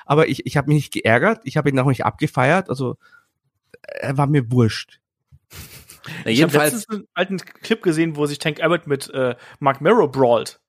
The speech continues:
Speaker 3: <laughs> und da nichts draus geworden ist. Aber das
Speaker 2: Mark
Speaker 3: ist eine andere
Speaker 2: Mero?
Speaker 3: Geschichte. Ja.
Speaker 2: Okay. Ähm, ja, hier gab's dann auf jeden Fall den Eingriff von Tank Abbott und, äh, dann, aber das sollte auch nicht allein bleiben, denn da kam wieder jemand raus, der auch schon mal da war.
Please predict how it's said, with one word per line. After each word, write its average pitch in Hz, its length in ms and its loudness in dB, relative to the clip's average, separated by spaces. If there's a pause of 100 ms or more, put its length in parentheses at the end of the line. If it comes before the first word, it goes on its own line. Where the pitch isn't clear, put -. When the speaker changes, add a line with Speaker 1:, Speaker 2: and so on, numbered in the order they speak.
(160)
Speaker 3:
<laughs> - 260 -20
und 190 140 2
da 160 120 4
nichts 151 160 -4
draus 143 180 -4
geworden 123 280 -10
ist. - 100 -12
Aber 226 160 -2
das 240 80 -6
Speaker 2:
Mark 131 140 2
Speaker 3:
ist 170 120 -4
eine - 0 -
andere 139 220 2
Speaker 2:
Mero? 95 120 0 (120)
Speaker 3:
Geschichte. 143 100 -14 (320)
Ja. - 160 0 (640)
Speaker 2:
Okay. 101 220 -10 (640)
Ähm, 117 320 -6
ja, 139 80 0
hier 139 160 0
gab's 208 180 2
dann 190 140 2
auf - 80 -2
jeden 170 120 0
Fall 156 120 -2
den 135 80 -4
Eingriff 127 320 -2
von 123 160 -2
Tank 120 200 -4
Abbott 113 300 -4
und, 113 580 -4
äh, 107 380 -6 (100)
dann, 185 440 0
aber 120 160 0
das 120 140 4
sollte 139 180 2
auch 117 80 4
nicht 131 160 2
allein 110 320 0 (160)
bleiben, 107 320 0
denn 117 100 -2
da 117 60 -8
kam - 260 -4
wieder 233 140 2
jemand 101 340 0
raus, 92 200 -6
der 147 100 -4
auch 214 100 0
schon 277 140 2
mal 285 80 4
da 220 180 2
war. - 220 -12